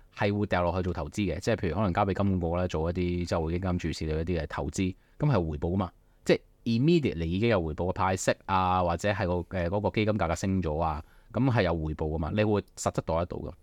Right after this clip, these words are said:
咁但係而家嗰個嘅，呃，呃，取向有啲變咗，就係咧，你借債唔係攞去做呢個投資，而係掉落去基建度。而基建咧係有一個好唔同嘅特質咧，就係，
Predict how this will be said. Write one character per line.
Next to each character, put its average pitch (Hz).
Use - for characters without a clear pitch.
咁 180
但 113
係 95
而 104
家 170
嗰 175
個 160
嘅， 95
呃， 90
呃， 92
取 104
向 120
有 104
啲 -
變 85
咗， 92
就 98
係 80
咧， 101
你 110
借 110
債 98
唔 107
係 98
攞 120
去 95
做 85
呢 110
個 98
投 73
資， 87
而 -
係 87
掉 85
落 82
去 87
基 98
建 85
度。 -
而 92
基 165
建 113
咧 131
係 101
有 95
一 120
個 87
好 -
唔 107
同 87
嘅 92
特 95
質 131
咧， 123
就 90
係， 76